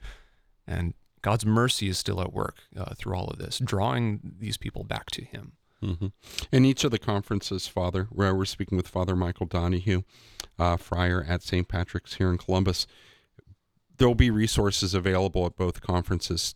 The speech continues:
Speaker 2: to help with that examination of conscience. And there's, uh, different ways of approaching it through either the Ten Commandments or virtues and vices.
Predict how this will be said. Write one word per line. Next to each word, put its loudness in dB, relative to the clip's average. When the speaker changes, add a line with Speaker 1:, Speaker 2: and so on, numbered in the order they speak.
Speaker 2:
to 2
help 0
with 6
that 0
examination -2
of -6
conscience. -4
And 2
there's, 2
uh, 0
different 2
ways 2
of -2
approaching 2
it -4
through 0
either 0
the -6
Ten -2
Commandments 0
or 0
virtues -2
and 0
vices. 0